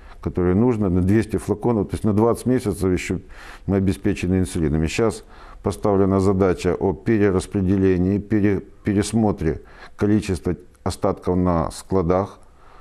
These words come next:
и количество тех инсулинов, которые необходимы. И по результату этого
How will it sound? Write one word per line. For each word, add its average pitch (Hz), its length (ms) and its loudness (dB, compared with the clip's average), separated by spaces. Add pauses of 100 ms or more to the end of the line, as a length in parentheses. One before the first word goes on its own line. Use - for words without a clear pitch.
(360)
и 98 180 -2
количество 98 640 0
тех 92 280 -4
инсулинов, 92 460 0
которые 87 340 0
необходимы. 117 760 0
И 117 160 -2 (420)
по 110 340 2
результату 107 520 2
этого 98 800 0